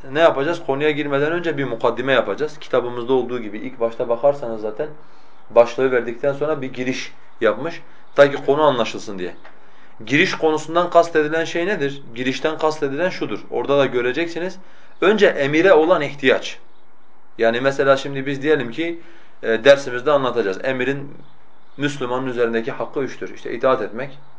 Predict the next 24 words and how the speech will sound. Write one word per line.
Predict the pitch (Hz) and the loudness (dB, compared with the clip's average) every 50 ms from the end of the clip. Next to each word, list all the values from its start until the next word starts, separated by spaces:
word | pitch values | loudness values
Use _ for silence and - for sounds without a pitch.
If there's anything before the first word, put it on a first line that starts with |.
| - - - - - - - - | -12 -12 -12 -12 -12 -12 -2 0
nasihat | 113 113 - - 131 120 110 104 | 0 0 2 2 2 2 2 -2
etmek | 95 98 110 131 139 - - - - - | -6 -8 -8 -10 -10 -10 -12 -12 -12 -12
mesela | 110 104 104 120 135 156 160 143 | -10 -8 -6 -2 0 2 2 2
vesaire, | 123 120 - 123 104 | 2 0 0 -2 -2
saygı | - - 120 117 113 117 | 0 0 0 0 0 0
göstermek | 113 110 98 92 - 104 107 123 143 143 127 | -4 -4 -4 -4 -4 -6 -6 -6 -6 -6 -6
vesaire. | 110 104 - - 101 95 87 82 - - - - - - - - - - - - - - - - | -6 -6 -4 -4 -4 -4 -4 -6 -10 -12 -14 -14 -14 -14 -14 -14 -14 -14 -14 -14 -12 -12 6 8
Lakin | 139 151 151 180 175 156 | 8 8 8 4 0 0
bununla | 147 160 185 202 196 180 156 | 0 0 2 4 6 6 6
beraber | 156 156 160 175 208 208 175 | 6 6 6 6 4 4 2
önce | 151 175 185 170 170 160 | 2 0 2 2 0 0
bir | 170 185 | 0 -2
Müslümanın, | 170 160 151 - 156 156 151 156 185 202 190 175 180 - - - - - - - - - - - - - - - | -2 -4 -4 -4 -2 0 0 2 2 2 0 -2 -4 -8 -10 -12 -12 -12 -12 -12 -12 -12 -12 -12 -12 -8 0 2
Allah | 123 131 143 160 170 | 2 6 8 8 8
Azze | 175 170 147 156 151 | 8 6 6 6 6
ve | 147 147 143 | 6 6 4
Celle'nin | 160 170 165 156 151 160 170 165 151 | 2 2 2 2 2 2 2 0 2
nezdinde | 147 139 135 139 131 139 143 143 160 160 139 - 113 120 | 2 2 2 2 0 -2 2 6 6 6 6 6 2 -2
bir | 156 170 | -4 -4
insanın, | 170 147 147 143 135 123 - - 135 139 143 123 113 113 | -4 -6 -6 -6 -6 -4 -2 0 0 0 0 -2 -2 -2
bir | 135 156 151 | -2 -2 -2
Müslümanın, | 143 131 120 - - 123 123 123 127 131 131 120 113 113 | -2 -4 -6 -4 -6 -4 -2 0 0 0 0 -2 -2 -2
bir | 147 151 147 | -2 -2 -2
mücahidin | 135 127 120 117 127 120 117 120 123 127 165 190 196 | -4 -4 0 2 4 4 4 2 0 -2 -2 -2 -4